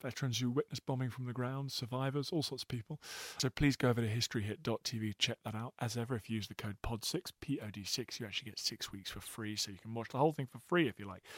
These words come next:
As of today, we are moving our twenty fifteen and twenty sixteen episodes,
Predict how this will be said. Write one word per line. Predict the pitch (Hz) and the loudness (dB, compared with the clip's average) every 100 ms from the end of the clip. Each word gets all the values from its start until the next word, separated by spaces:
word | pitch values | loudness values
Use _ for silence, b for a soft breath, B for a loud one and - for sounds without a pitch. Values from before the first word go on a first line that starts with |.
| B B | B B
As | 175 202 | 12 12
of | 196 | 12
today, | - 160 147 | 8 10 10
we | 123 | 12
are | 135 | 10
moving | 139 151 135 139 131 139 - | 10 10 10 6 4 -2 2
our | 135 123 113 - _ _ | 6 8 6 2 _ _
twenty | - 208 208 | 10 10 12
fifteen | 185 - 175 | 6 8 8
and | 156 | 10
twenty | 180 156 151 | 10 10 10
sixteen | - 175 - 160 139 | 8 8 6 6 6
episodes, | - - - 92 - - | 2 2 2 2 -2 -10